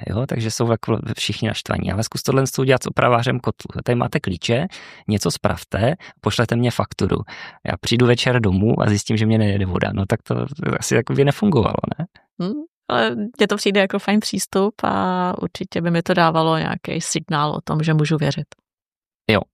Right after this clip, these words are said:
Speaker 1: jo. A je to hlavně jako ve finále o oboustranné efektivitě.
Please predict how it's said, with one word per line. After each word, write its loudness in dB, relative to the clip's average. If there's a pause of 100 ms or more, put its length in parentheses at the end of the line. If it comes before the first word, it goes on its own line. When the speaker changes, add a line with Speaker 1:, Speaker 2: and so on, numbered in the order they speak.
Speaker 1:
jo. 4 (120)
A 4
je 2
to 0
hlavně 4
jako 2 (460)
ve 2
finále 2
o 0
oboustranné 0
efektivitě. -4